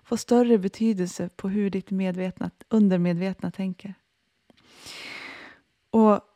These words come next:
du kommer att märka att du plötsligt ser på dina möjligheter till drömjobbet med helt nya ögon. Det här fungerar såklart lika bra på vilken övertygelse som helst som du vill jobba med. Så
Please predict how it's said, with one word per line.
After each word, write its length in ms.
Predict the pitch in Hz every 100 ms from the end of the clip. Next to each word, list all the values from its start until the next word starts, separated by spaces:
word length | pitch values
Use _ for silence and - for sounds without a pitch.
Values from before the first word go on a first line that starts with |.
| -
du 280 | 190 226 269
kommer 260 | 277 269
att 80 | 233
märka 380 | 208 180 180 -
att 160 | 190
du 100 | -
plötsligt 500 | 180 214 196 - 202
ser 340 | - - 233 180
på 160 | -
dina 280 | 175 180 180
möjligheter 840 | 180 180 175 175 185 180 - - 214
till 120 | -
drömjobbet 680 | 170 185 180 175 180 180 -
med 120 | 190
helt 560 | 175 165 185 185 175 -
nya 300 | 180 180 -
ögon. 420 | 180 180 190 190 - _ _ _ _ _ _ _ -
Det 120 | 196
här 180 | 208 214
fungerar 340 | 240 208 185
såklart 360 | 190 - 190 190
lika 340 | 196 180 226
bra 240 | 240 262
på 100 | -
vilken 380 | 190 220 - 233
övertygelse 760 | 226 185 - 196 185 185 202 202
som 480 | - - - 190 -
helst 360 | 240 381 - -
som 160 | 196
du 80 | 185
vill 160 | 185 180
jobba 260 | 175 175
med. 180 | 180 185 - - - - - _
Så 260 | - 240